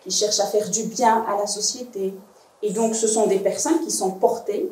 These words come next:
par les valeurs, euh, qui, qui sont les leurs, qui les drivent et qui veulent faire du bien autour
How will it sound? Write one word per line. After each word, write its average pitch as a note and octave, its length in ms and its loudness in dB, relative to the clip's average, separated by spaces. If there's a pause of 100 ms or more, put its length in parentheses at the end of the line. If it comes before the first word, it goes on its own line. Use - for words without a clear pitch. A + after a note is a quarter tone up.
par F#3+ 200 -8
les F3+ 80 -2
valeurs, F3+ 580 6 (420)
euh, F3 360 6
qui, F#3+ 460 -8
qui F3+ 60 -16
sont F3+ 220 -6
les D#3+ 180 2
leurs, G#3+ 480 6
qui F#3 80 -8
les D#3+ 160 -4
drivent G3+ 600 4
et F#3 80 0
qui F3+ 160 -10
veulent G#3 280 6
faire G#3 260 0
du F#3 140 -6
bien G#3 260 -4
autour F#3 340 -4